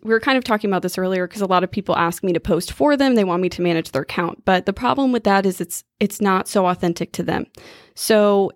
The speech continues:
when you are out here posting about jujitsu and cooking, that's going to come across because that is authentically you. You, I see a lot of people make the mistake of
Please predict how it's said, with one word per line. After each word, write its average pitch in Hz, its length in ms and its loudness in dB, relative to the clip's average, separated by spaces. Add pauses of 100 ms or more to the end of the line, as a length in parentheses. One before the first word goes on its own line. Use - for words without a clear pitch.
(100)
when 208 220 2
you 254 180 2
are 240 120 2
out 208 140 2
here 208 100 0
posting 185 420 0
about 165 260 2
jujitsu 175 580 0
and 180 120 0
cooking, 185 480 0 (300)
that's 214 260 0
going 233 240 2
to 226 120 -4
come 196 200 0
across 180 440 0
because 185 320 -2
that 175 280 4
is 175 320 0
authentically 170 720 0
you. 156 360 2 (420)
You, 208 280 0 (220)
I 202 140 0
see 220 200 -2
a 202 60 4
lot 180 280 2
of 180 60 -4
people 185 220 -4
make 170 220 2
the 180 80 2
mistake 175 340 0
of 175 120 0